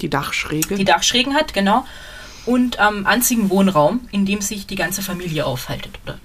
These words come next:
Speaker 2: in dem sie wohnt. Und wer ist jetzt diese Familie? Äh, das sind die Eltern, Sebastian und Ursula, äh, die man aber Wastel und Urscha genannt hat.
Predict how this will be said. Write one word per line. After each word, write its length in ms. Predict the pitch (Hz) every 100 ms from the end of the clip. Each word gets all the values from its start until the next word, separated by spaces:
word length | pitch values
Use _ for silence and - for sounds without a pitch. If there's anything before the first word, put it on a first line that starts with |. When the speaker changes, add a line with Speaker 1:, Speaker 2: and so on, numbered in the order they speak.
| -
Speaker 2:
in 100 | 180
dem 140 | 170
sie 180 | - 131
wohnt. 260 | 123 123 - - - - - - - -
Und 160 | 247 240
wer 140 | 247
ist 180 | 240 -
jetzt 220 | 190 -
diese 160 | 190 190
Familie? 520 | 170 156 160 170 330 381 - - - 202
Äh, 180 | 196
das 140 | 190 190
sind 140 | 190
die 100 | 160
Eltern, 380 | 160 202 302 302
Sebastian 560 | 196 185 190 - 233 196
und 120 | 190
Ursula, 540 | 262 269 180 165 220 - - - - -
äh, 240 | 196 190
die 80 | 202
man 140 | 202 180
aber 260 | 170 170
Wastel 400 | 160 190 - 196
und 260 | 185 185 -
Urscha 480 | 214 226 - 147 151 - -
genannt 380 | 175 147 147 147
hat. 160 | 147